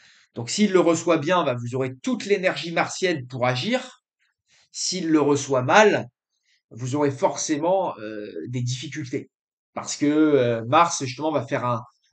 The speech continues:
un carré, une opposition à votre soleil, à votre lune. À, et là, vous vivrez de l'agression, vous vivrez une irritation, vous vivrez une mauvaise journée. Dans certains cas, vous vivrez même la mort.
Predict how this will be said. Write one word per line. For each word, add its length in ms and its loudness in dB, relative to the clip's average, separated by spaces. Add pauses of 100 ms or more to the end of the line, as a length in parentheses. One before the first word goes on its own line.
un 160 -2
carré, 400 4
une 140 0
opposition 640 -2
à 60 2
votre 280 -6
soleil, 420 4
à 80 4
votre 240 -6
lune. 220 0
À, 160 -2 (560)
et 120 -6
là, 140 6
vous 140 0
vivrez 360 2
de 60 -2
l'agression, 460 -2
vous 160 -10
vivrez 240 -2
une 100 0
irritation, 500 -4
vous 80 -8
vivrez 180 -2
une 120 -2
mauvaise 240 2
journée. 420 -4 (1120)
Dans 120 -4
certains 340 -2
cas, 140 2
vous 120 -4
vivrez 300 0
même 180 0
la 180 0
mort. 380 0